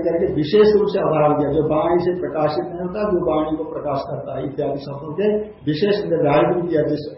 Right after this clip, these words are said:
ब्रह्म को, आत्मा से अभिन्न रूप से निश्चय किया है इत्यादि। और ब्रह्मविद संप्रदाय निश्चय रूप का, और ब्रह्मवेत्ता के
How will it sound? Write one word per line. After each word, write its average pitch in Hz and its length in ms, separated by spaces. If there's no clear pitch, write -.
ब्रह्म 139 320
को, 117 100
आत्मा 147 340
से 156 160
अभिन्न 165 320
रूप 160 160
से 143 80
निश्चय 139 380
किया 131 260
है 120 160
इत्यादि। - 420
और 135 240
ब्रह्मविद 196 480
संप्रदाय 190 500
निश्चय 180 400
रूप 175 200
का, 127 120
और 160 200
ब्रह्मवेत्ता 196 720
के 208 140